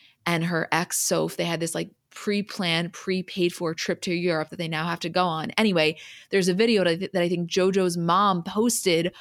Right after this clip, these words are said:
of her being like, "What's wrong?" And JoJo's like, "I was played for clout and made to feel that I, I was, you know, that she was in love with me." And so now there's, like, this crazy love triangle going on on TikTok that I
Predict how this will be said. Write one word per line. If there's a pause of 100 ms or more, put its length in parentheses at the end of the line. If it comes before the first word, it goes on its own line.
(220)
of
her
being
like,
"What's
wrong?"
And
JoJo's
like,
"I
was
played (220)
for
clout (280)
and
made
to
feel
that
I,
I
was,
you
know,
that
she
was
in
love
with
me." (220)
And
so
now
there's,
like,
this
crazy (440)
love
triangle
going
on
on
TikTok
that
I